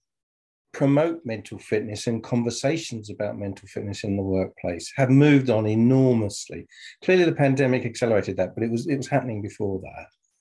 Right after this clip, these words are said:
A bit like inflation, I go back far enough to remember when stress was something you never admitted to 'cause it was very career negative. If you couldn't cope with stress, you know, you, "You can't stand the heat, get out of the kitchen," and all those kinds of very helpful remarks.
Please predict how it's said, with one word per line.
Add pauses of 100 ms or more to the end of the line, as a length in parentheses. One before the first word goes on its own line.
(840)
A
bit
like
inflation,
I
go
back
far
enough
to
remember
when
stress
was
something
you
never
admitted
to
'cause
it
was
very
career
negative. (720)
If
you
couldn't
cope
with
stress,
you
know,
you, (400)
"You
can't
stand
the
heat,
get
out
of
the
kitchen,"
and
all
those
kinds
of
very
helpful
remarks.